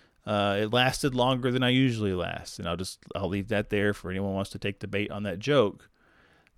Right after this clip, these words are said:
But, you know, it was important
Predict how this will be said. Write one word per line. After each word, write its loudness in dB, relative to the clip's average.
But, 2
you 0
know, 4
it 2
was 2
important 2